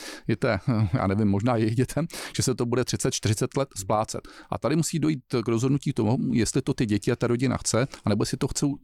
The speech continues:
eh, ti lidé. Ale nemůže se ta vláda tvářit tak, eh, že bude investovat <clears throat> a současně snižovat zadlužení a že bude investovat nad rámec toho, co je běžné. A to je to, eh, co je to úplně fundamentální ekonomické ratio, které mi tady,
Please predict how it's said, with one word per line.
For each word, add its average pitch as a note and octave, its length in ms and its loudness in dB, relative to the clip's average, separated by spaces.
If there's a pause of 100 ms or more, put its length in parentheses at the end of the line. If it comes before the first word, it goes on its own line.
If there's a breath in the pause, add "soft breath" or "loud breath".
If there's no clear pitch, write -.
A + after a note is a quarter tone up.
(160)
eh, C3+ 100 2
ti G#2+ 180 0
lidé. D#3 220 2 (200 loud breath)
Ale G#2+ 120 2
nemůže C#3 220 2
se C#3+ 60 -2
ta D3+ 100 0
vláda B2 280 2
tvářit A#2 420 -2
tak, D#2 180 0 (380 loud breath)
eh, A#2+ 80 4
že A2 120 2
bude C3+ 160 2
investovat G2 560 0 (400 loud breath)
<clears throat> D#3+ 120 2
a G2+ 60 -6
současně C3 520 -2 (180 loud breath)
snižovat B2+ 540 0
zadlužení A2+ 540 2
a C3+ 60 -2
že A#2 100 0
bude C3+ 120 0
investovat A#2+ 440 0
nad B2+ 260 2 (160)
rámec D3 460 0
toho, F#2+ 320 0 (180 loud breath)
co - 180 0
je C#3+ 80 2
běžné. C3 320 2
A - 200 -4
to B2+ 140 0
je E3 60 0
to, C#3 220 -2 (280 loud breath)
eh, - 20 2 (220)
co - 140 0
je B2+ 80 2
to C#3+ 200 -2
úplně C#3+ 320 0
fundamentální C3 840 2
ekonomické B2 580 0
ratio, A#2+ 300 0
které C3+ 180 -2
mi C#3+ 100 2
tady, C#3+ 180 -2